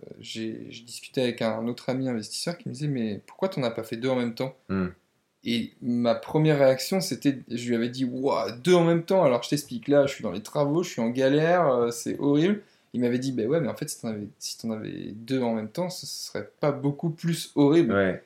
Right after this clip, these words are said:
Speaker 2: ça, c'est que ça te rajoute pas tant de temps de travail parce que t'es, en plus, si tu les achètes à peu près en même temps, t'es dans les mêmes phases.
Speaker 1: C'est surtout,
Speaker 2: Donc,
Speaker 1: c'est plus
Speaker 2: euh,
Speaker 1: facile à financer.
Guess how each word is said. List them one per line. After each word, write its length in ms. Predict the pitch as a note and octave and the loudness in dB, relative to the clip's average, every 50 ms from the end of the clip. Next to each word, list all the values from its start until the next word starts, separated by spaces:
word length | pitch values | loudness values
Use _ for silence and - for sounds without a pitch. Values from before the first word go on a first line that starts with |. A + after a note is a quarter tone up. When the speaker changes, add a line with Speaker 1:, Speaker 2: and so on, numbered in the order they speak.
| _ | _
Speaker 2:
ça, 260 | - - - B2 A#2+ | -16 -2 4 4 4
c'est 120 | A#2+ - A2 | 4 2 -2
que 60 | F#2 | -2
ça 140 | - - G#2 | 2 2 2
te 80 | G#2 - | 2 2
rajoute 320 | A2 A2+ A2 G#2+ G#2+ G2+ | 0 0 2 0 -4 -4
pas 180 | - - D#3 D#3 | 4 4 4 4
tant 200 | D#3 - D3+ C3+ | 6 4 4 4
de 60 | B2+ A#2+ | 4 2
temps 160 | - - B2+ | 2 2 2
de 60 | A#2+ | 2
travail 360 | A#2+ - - A#2 A2 B2 D3+ | 0 0 4 6 6 6 6
parce 200 | - A2+ G2+ - | 4 2 -2 -2
que 60 | - G#2 | -6 -8
t'es, 400 | - - G2+ G2 F#2+ F#2 F#2+ - _ _ _ _ _ _ | 0 4 6 6 6 4 2 -8 _ _ _ _ _ _
en 80 | - G2 | -4 -2
plus, 180 | - C#3+ C#3+ - | -2 0 -2 -2
si 40 | - | -4
tu 160 | - G#2 G#2 | -2 0 4
les 80 | G2 G#2 | 6 6
achètes 300 | G#2+ G#2+ G#2 A#2 G#2 A#2 | 6 6 4 2 4 4
à 60 | A2 | 4
peu 140 | F#2 G#2 G#2 | 4 2 0
près 160 | - - - A#2+ | 0 2 2 4
en 20 | |
même 180 | A#2 A2+ A2 A2 | 4 4 2 2
temps, 180 | B2 C#3 C3+ | 2 2 2
t'es 140 | C3+ - G2 | 2 2 2
dans 160 | F#2+ F#2 F#2 | 4 4 6
les 120 | F#2+ F#2+ F#2+ | 6 6 6
mêmes 220 | G#2 G#2 G#2+ A2+ | 6 4 2 2
phases. 540 | A2 - - B2 B2+ C#3 C#3 A2 G2 F2 - _ _ - | -2 2 4 6 6 6 4 2 -2 -6 -8 _ _ -12
Speaker 1:
C'est 100 | - C3+ | -8 -6
surtout, 300 | - - B2 - F#2 F#2+ | -4 -4 -4 -2 2 2
Speaker 2:
Donc, 80 | G2 | 2
Speaker 1:
c'est 80 | - - | 2 2
plus 80 | - G2+ | 6 6
Speaker 2:
euh, 80 | F#2 | 6
Speaker 1:
facile 380 | F2+ - D3+ D3 D3 - E3 D3 | 8 8 6 2 2 0 2 0
à 80 | C3 B2 | 0 0
financer. 480 | - - B2 A#2 A2+ - - A#2+ A#2 | -2 -4 -6 -4 -4 -6 -8 -10 -12